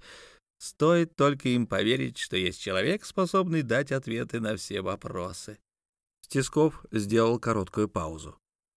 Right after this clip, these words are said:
«Но теперь у нас есть ты». «Вы собираетесь?» «Ага, я же тебе говорил, нам пятый нужен». «А как же?»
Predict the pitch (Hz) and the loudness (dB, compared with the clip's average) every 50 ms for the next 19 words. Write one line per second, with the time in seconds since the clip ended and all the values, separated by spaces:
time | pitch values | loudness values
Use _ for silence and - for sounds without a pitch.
0 | _ _ _ _ _ _ _ _ _ - 147 165 175 180 185 180 - - 175 156 | _ _ _ _ _ _ _ _ _ 0 2 4 6 6 4 4 2 2 2 2
1 | - 147 147 156 151 147 - _ _ _ _ _ _ - 156 147 127 110 117 127 | 4 4 4 4 2 0 -6 _ _ _ _ _ _ 4 4 4 4 4 2 -2
2 | - - - 110 101 101 98 - - - - 92 90 87 - _ _ _ _ _ | -4 -2 0 0 0 0 -2 -6 -10 -10 -10 -12 -12 -12 -16 _ _ _ _ _
3 | _ _ _ _ _ _ _ _ _ _ _ _ _ _ _ _ _ _ _ _ | _ _ _ _ _ _ _ _ _ _ _ _ _ _ _ _ _ _ _ _
4 | - 80 80 82 85 - - 90 87 90 90 92 92 95 107 107 107 - 131 117 | -14 -10 -8 -8 -6 -6 -6 -4 -4 -2 -2 2 4 4 4 4 2 0 -6 -8
5 | - - _ _ _ - 175 175 170 190 202 220 220 202 180 160 139 - 139 131 | -8 -12 _ _ _ 2 4 4 4 4 2 2 2 2 2 2 2 2 2 4
6 | 123 123 117 113 117 127 120 - 139 127 127 120 117 120 113 117 110 113 117 117 | 4 4 4 2 0 -2 -2 0 2 4 4 4 4 6 6 6 6 6 4 2
7 | 113 - - - - - - _ _ - - 113 120 123 131 131 127 135 135 139 | 0 -2 -8 -18 -20 -20 -20 _ _ -4 0 2 2 2 2 0 0 2 2 2
8 | 139 139 - 143 147 143 143 143 139 117 101 95 92 90 92 - _ _ _ _ | 2 0 0 -2 -2 0 0 0 0 -2 -2 -2 -6 -6 -8 -12 _ _ _ _
9 | _ _ _ _ _ _ _ - - 73 71 - - - 90 87 80 82 - 90 | _ _ _ _ _ _ _ -20 -18 -18 -18 -14 -10 -8 -6 -6 -6 -6 -6 -6
10 | 90 82 | -6 -6